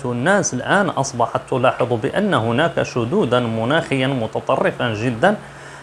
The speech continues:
آه، بل بدأنا نلاحظ مرور فصول السنة الأربعة في نفس الشهر، آه، إلا أن، أن ال-، أن الكثير كذلك لا تزال ذاكرته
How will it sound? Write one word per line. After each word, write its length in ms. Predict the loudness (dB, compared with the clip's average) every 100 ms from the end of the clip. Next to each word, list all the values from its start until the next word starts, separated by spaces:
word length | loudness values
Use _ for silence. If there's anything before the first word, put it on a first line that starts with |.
| -8
آه، 760 | -4 -2 -2 -4 -4 -6 -6 -6 2
بل 160 | 4 6
بدأنا 600 | 4 6 6 4 0 0
نلاحظ 760 | 0 2 2 2 -2 0 -2 -2 -12 -20 -20 -10 -2
مرور 840 | 2 4 4 6 6 6 4 2 -6 -8
فصول 520 | -2 0 2 4 4
السنة 440 | 2 2 2 4
الأربعة 720 | 2 4 2 2 2 4 4 2 -10 -4
في 160 | 0
نفس 260 | 0 0 -4
الشهر، 460 | 0 2 4 4 2 -12 -20 -20 -20 -20 -12
آه، 1000 | -8 -6 -6 -6 -8 -8 -8 -8 -10 -10 -2
إلا 460 | 2 6 8 6 2
أن، 200 | 2 2
أن 400 | 2 2 2 4
ال-، 340 | 2 -2 -4
أن 180 | 0 0
الكثير 600 | 2 2 2 6 6 6
كذلك 800 | 4 2 4 2 0 0 -2 -2 -12 -20 -20 -8
لا 180 | 2 2
تزال 580 | 4 2 6 6 6 4
ذاكرته 880 | 4 4 4 2 2 2 0 0